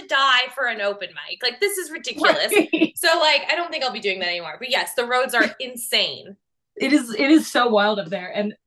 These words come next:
Speaker 2: the, the winds are also get, like, really crazy up there as well.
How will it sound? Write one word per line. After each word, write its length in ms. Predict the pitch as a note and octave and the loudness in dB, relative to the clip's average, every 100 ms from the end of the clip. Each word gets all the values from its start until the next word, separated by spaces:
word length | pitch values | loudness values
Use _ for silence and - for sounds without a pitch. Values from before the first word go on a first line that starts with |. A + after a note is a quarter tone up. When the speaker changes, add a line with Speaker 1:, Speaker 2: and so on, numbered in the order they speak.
| _ | _
Speaker 2:
the, 520 | G3+ A3 A3 G#3+ G3+ F3+ | -6 -2 0 0 -4 -4
the 160 | F#3+ | -6
winds 380 | F#3 C#4+ D4+ F#3 | -2 0 0 0
are 100 | F#3 | -2
also 440 | E3+ E3 F3 E3 E3 | -2 -4 -6 -6 -2
get, 240 | G#3+ F#3+ | 0 0
like, 140 | F3+ E3 | -2 -8
really 240 | E3+ E3+ | -10 -10
crazy 340 | - F3 D#3+ E3 | -6 -6 -4 -6
up 100 | D#3 | -8
there 140 | D3+ | -8
as 120 | D3 D3 | -8 -2
well. 420 | G3 E3+ - | 0 0 -4